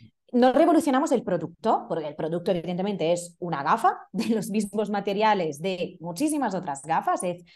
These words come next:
acetato, eh, o, o metal, lo que sea.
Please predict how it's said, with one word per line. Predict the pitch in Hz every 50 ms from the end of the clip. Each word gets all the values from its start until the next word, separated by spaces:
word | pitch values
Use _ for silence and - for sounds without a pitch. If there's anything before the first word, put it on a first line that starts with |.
| _ _ -
acetato, | - 185 185 - 175 180 185 190 202 196 196 254 285 302 320 320 262 175
eh, | 175 165 160 160 165 151 156 165 -
o, | 160
o | 156 - 120 151 143 143
metal, | 143 147 - 175 196 240 302 359 427
lo | - 165 156
que | 156 147
sea. | - - 202 226 - 427 -